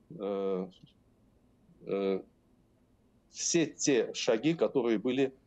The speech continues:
э, сделаны армянской стороной на срыв,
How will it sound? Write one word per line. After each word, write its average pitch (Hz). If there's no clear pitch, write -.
э, 107
сделаны 117
армянской 110
стороной 113
на 107
срыв, 127